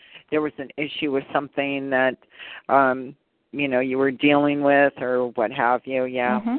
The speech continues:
Speaker 1: that's usually, sometimes I'm balancing a checkbook. I love those ones.
Speaker 2: <laughs>
Speaker 1: Or thinking
Speaker 2: Oh,
Speaker 1: about
Speaker 2: that's interesting.
Speaker 1: taxes, you know, all that
Speaker 2: <laughs>
Speaker 1: fun stuff. But, oh, well,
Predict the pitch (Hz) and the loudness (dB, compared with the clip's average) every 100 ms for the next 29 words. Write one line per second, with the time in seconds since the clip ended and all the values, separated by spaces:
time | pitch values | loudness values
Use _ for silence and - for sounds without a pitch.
0 | - 151 - 147 143 147 147 - 254 - | -2 -2 -2 -6 -2 -2 0 0 0 2
1 | 185 180 175 170 170 147 - 156 151 - | 2 2 0 0 -2 -6 0 0 0 -4
2 | 160 143 123 - 147 - 147 139 127 131 | -8 -6 -6 0 0 2 2 2 0 -4
3 | 135 131 110 107 117 107 107 104 107 - | 0 2 2 -2 -4 -4 -8 -12 -12 -12
4 | - - - - 320 - - - - - | 0 4 4 2 -4 -2 -2 -2 -2 -4
5 | - - - - 156 - 214 214 208 196 | -4 -8 -8 -2 0 4 4 6 4 4
6 | 180 175 - 220 180 180 180 214 196 185 | 4 4 2 2 4 2 0 -4 -2 0
7 | 175 175 170 170 190 180 165 - 208 226 | 2 2 0 0 0 0 0 0 2 2
8 | 202 175 554 - 170 165 160 - - 151 | 2 2 -2 -4 -4 -4 -8 -14 -8 -2
9 | 151 143 143 _ - 147 147 143 143 - | 0 0 -4 _ -4 -2 0 0 0 0
10 | 190 202 147 123 131 127 | 2 2 0 -2 -2 -2